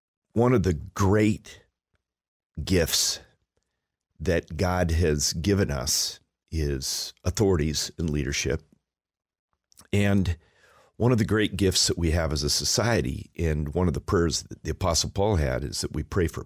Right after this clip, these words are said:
peace so that the gospel can go out. And we live in a world that is in a lot of upheaval, and it seems like each person is doing as they see fit,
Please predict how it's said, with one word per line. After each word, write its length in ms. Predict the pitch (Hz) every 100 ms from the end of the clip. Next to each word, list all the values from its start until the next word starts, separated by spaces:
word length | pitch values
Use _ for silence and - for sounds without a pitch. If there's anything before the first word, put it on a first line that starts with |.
| -
peace 600 | - 135 - - - -
so 160 | - -
that 100 | -
the 80 | -
gospel 420 | 85 85 - -
can 220 | - 65
go 220 | 71 69
out. 280 | 82 85 - _ _ _ - - - - - - _ -
And 420 | 110 107 104 95 - _ _ _ _
we 140 | 101 104
live 200 | 117 127
in 60 |
a 80 | 110
world 440 | 92 104 117 95 90
that 240 | 90 -
is 320 | 82 82 76
in 120 | 85 78
a 60 |
lot 200 | 76 82
of 100 | 113
upheaval, 680 | 104 92 - 80 82 101 - _ _ _ _
and 160 | - 76
it 140 | -
seems 300 | - 98 87
like 200 | 82 73
each 220 | 78 - -
person 340 | 87 - 78
is 160 | 73 -
doing 340 | 82 80 80
as 180 | 80 71
they 160 | 78 71
see 320 | - 76 55
fit, 480 | - - 73 76